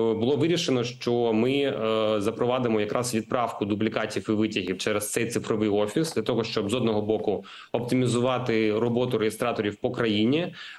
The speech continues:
ну а з іншого боку, е, якось централізувати і підвищити рівень цього сервісу, тому що контролювати якість надання послуг в одному відділі, які можна розширяти поступово,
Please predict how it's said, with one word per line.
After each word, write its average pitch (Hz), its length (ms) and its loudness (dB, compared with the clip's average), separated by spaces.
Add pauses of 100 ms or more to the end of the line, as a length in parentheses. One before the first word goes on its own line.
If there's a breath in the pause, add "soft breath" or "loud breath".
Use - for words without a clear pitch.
ну 131 100 2
а 120 60 2
з 113 60 2
іншого 139 300 2
боку, 120 560 2
е, 104 340 0
якось 110 300 -2
централізувати 113 680 2
і - 20 0
підвищити 107 520 -2
рівень 113 280 2
цього 110 240 0
сервісу, 95 640 -4
тому 98 160 0
що - 160 -2
контролювати 107 840 0 (280 loud breath)
якість 120 480 0
надання 110 340 2
послуг 110 520 -2
в 107 40 0
одному 160 360 2
відділі, 120 440 0
які 107 220 0
можна 107 300 2
розширяти 101 540 -2
поступово, 95 720 0